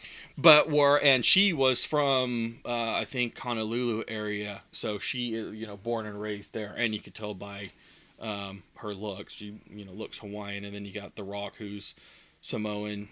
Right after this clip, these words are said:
and whatnot, and his family was, well, shoot, his dad was a high priest there. Um, that wasn't just a, he was in wrestling, his dad was, that was a character, but he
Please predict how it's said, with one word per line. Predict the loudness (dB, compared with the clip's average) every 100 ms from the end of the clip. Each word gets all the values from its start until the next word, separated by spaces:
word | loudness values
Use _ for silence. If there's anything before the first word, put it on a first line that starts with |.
| -12
and | -12 -10
whatnot, | -10 -10 -12
and | -12
his | -12 -8
family | -6 -6 -8
was, | -10 -12 -14 -12 -12
well, | -10 -8
shoot, | -6 -8
his | -6
dad | -4 -4 -4
was | -6
a | -8 -10 _
high | -6 -6
priest | -4 -6 -4 -4
there. | -6 -10 -14 _ _ -20 -12
Um, | -10 -10 -12 -16 _
that | -4
wasn't | -2 -4 -6
just | -4 -4 -4 -10 -6
a, | -2 -2 -4 _ -10
he | -6
was | 2 4 4 0
in | -4
wrestling, | 2 4 4 2 0 0
his | -2
dad | 0 0 0
was, | -4 -6 -10 -12 -20 0
that | 2
was | 2 0
a |
character, | 2 2 2 0
but | -2
he | -2 -4